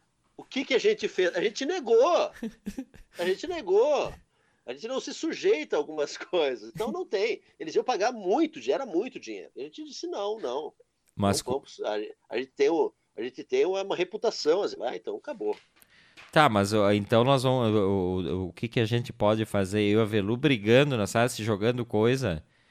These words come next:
Speaker 1: Não,
Speaker 2: Nós
Speaker 1: não, não. O que, o que, o que a gente faz de comercial, o pessoal já sabe.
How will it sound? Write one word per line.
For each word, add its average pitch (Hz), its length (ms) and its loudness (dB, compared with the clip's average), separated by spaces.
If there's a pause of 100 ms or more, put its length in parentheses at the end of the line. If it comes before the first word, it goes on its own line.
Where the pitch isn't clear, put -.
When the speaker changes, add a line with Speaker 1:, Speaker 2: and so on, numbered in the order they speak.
Speaker 1:
Não, 175 360 4
Speaker 2:
Nós - 20 -4
Speaker 1:
não, 123 260 0
não. 131 220 0
O 147 80 -6
que, - 260 -8
o 185 120 -2
que, 233 300 -8
o 196 120 0
que 226 200 -4
a 247 80 2
gente 196 300 -4
faz - 800 -4
de 120 180 -12
comercial, 131 760 -4 (260)
o - 40 -20
pessoal 147 480 -2
já 175 140 -2
sabe. 151 480 -2